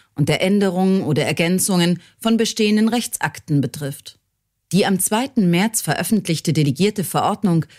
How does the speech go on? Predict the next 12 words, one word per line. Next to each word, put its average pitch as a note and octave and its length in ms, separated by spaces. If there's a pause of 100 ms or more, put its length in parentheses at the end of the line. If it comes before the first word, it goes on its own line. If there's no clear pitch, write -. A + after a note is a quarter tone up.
(100)
soll D#3+ 220
Diensteanbietern, G3 1080 (180)
die A#2 120
im C#3 120
Rahmen E3+ 380
des C#3+ 200
Digital F3 440
Service G3 520
Act, - 360
D E3+ 160
S C#3 220
A, G3 260